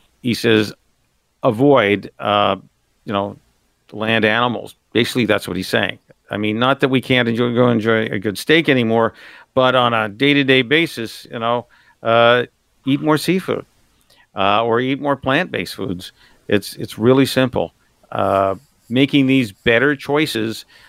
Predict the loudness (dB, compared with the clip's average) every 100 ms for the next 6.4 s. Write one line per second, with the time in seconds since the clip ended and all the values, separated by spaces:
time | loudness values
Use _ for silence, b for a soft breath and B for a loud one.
0 | b -2 -2 -4 _ -8 0 2 2 0
1 | -2 0 2 2 0 0 0 -2 -2 -6
2 | -8 -6 -6 -2 -2 -2 -4 -6 _ _
3 | _ _ _ _ -2 -2 -2 -18 _ _
4 | _ -14 0 4 4 2 -2 -10 _ -8
5 | 2 4 2 0 -6 -4 -6 -8 -4 0
6 | 0 -2 -8